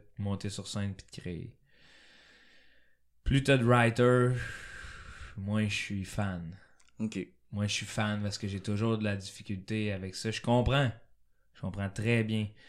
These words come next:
Speaker 1: Ça se peut un writer qui est là pour t'aider à retaper parce que comme moi, mettons, souvent, je, comme je te dis, mes punchs, c'est important. J'aime ça faire rire, sauf que avant de faire rire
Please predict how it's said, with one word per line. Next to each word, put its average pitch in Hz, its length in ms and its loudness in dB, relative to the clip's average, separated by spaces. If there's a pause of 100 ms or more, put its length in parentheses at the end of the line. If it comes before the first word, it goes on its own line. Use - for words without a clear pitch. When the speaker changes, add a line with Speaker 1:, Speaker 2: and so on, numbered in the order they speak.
(140)
Speaker 1:
Ça 104 160 0
se - 60 -4
peut 170 160 8
un 131 160 6
writer 110 420 4
qui 117 160 0
est - 40 2
là 117 120 4
pour 110 180 4
t'aider 104 240 2
à 104 80 4
retaper 104 380 2
parce 107 180 2
que 107 80 -2
comme 123 220 2
moi, 147 140 2
mettons, 131 300 2
souvent, 127 380 2
je, 127 100 -4
comme 110 200 0
je 101 60 -8
te 104 80 0
dis, 120 400 0 (520)
mes 120 220 6
punchs, 160 580 4 (300)
c'est - 200 -2
important. 120 560 2 (300)
J'aime 117 260 4
ça 143 260 6
faire 117 320 6
rire, 139 320 4 (180)
sauf 110 200 4
que 107 300 6 (840)
avant 127 300 8
de 135 60 2
faire 117 320 6
rire 135 480 2